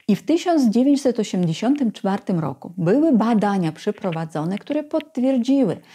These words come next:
że ten enzym właśnie odpowiada za nasze zdrowie, ale też za długość życia komórki, a to znaczy, że za naszą długość życia. I sprawa w tym, że tą dysmutazę ten enzym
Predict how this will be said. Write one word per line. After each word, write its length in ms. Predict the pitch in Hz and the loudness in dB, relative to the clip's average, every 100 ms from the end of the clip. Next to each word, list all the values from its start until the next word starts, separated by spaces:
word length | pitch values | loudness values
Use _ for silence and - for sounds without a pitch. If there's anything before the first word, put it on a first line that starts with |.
| - - | -8 -2
że 180 | 180 | 0
ten 300 | 202 - 311 - _ | 0 0 0 -2 _
enzym 460 | 277 269 240 233 | 2 4 4 4
właśnie 600 | 202 202 180 170 - 190 240 - - - - | 2 0 -2 -6 -6 -6 -6 -14 -20 -10 -2
odpowiada 1000 | 330 320 - 294 247 262 262 196 156 - | -2 -2 -2 0 2 2 2 0 -2 -4
za 380 | 220 160 208 208 - | -6 -2 0 0 -2
nasze 460 | 185 180 262 - 320 | 0 2 0 -2 -2
zdrowie, 480 | 240 262 269 262 269 - | 0 2 2 0 -4 -6
ale 260 | 240 214 | -4 -4
też 720 | 196 - 285 208 233 - - _ - | -6 -4 -2 -2 -2 -6 -14 _ -8
za 260 | 160 185 | -4 -2
długość 640 | 170 190 247 240 240 - - | -2 0 0 -2 -6 -10 -12
życia 400 | 196 180 202 - 196 | -6 -4 -6 -8 -10
komórki, 540 | 196 190 233 226 - - - | -2 0 0 -2 -10 -16 -8
a 100 | 302 | -2
to 140 | 302 | 0
znaczy, 420 | 240 220 233 - 285 | 2 0 -2 -8 -6
że 320 | 240 247 240 240 | -2 2 4 2
za 180 | 220 277 | 0 -2
naszą 420 | 403 480 - 170 | -2 -6 -6 -4
długość 380 | 147 156 - 90 | -4 -6 -6 -10
życia. 280 | - - - _ - - - | -12 -16 -20 _ -20 -20 -8
I 80 | 165 | -6
sprawa 480 | - - 180 311 320 | -6 -6 -4 -2 -4
w 80 | - | -4
tym, 280 | - 226 | -2 0
że 120 | 190 160 | 0 -4
tą 360 | - 269 330 | -2 0 2
dysmutazę 920 | 196 262 - 254 254 185 151 147 170 247 - - | 2 0 -2 -2 -2 -4 -4 -6 -8 -8 -18 -12
ten 320 | - 277 294 - | 0 2 2 2
enzym 680 | 262 254 202 156 175 214 | 2 4 4 2 0 0